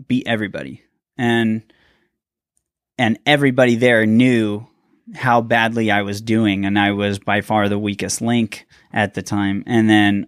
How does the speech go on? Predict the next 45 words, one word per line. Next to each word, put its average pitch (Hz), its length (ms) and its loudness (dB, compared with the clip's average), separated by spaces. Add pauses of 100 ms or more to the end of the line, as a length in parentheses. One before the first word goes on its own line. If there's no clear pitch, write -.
(160)
went 113 300 0
from 107 300 0
worst 104 320 0
to 104 80 -10
first. - 520 -6 (880)
And 123 200 4
then 117 120 4
when 113 120 6
they 113 140 4
all 113 160 4
get 113 220 0
the - 80 -16
finish 151 440 2
line, 110 340 2
they're 113 180 0
all 107 140 0
looking 131 280 -2
at 117 140 -4
me 110 160 -4
like, 104 220 -4 (120)
"What 120 340 -6
in 117 160 0
the 107 140 0
fuck 147 560 -4
happened?" 127 600 -2
You 120 120 2
know, 120 300 4
and 120 140 2
they 120 140 0
don't 123 240 -2
understand 135 500 0
it. 113 140 0
And 117 180 0
I'm 120 140 2
like, 113 260 -2
"Neither 117 360 -4
do 117 160 0
I." 151 320 2
<laughs> - 160 2
I 156 100 4
just, 131 380 -2 (600)
something 135 920 0 (840)
happened 127 500 0
in 107 160 -2
me, 104 300 -6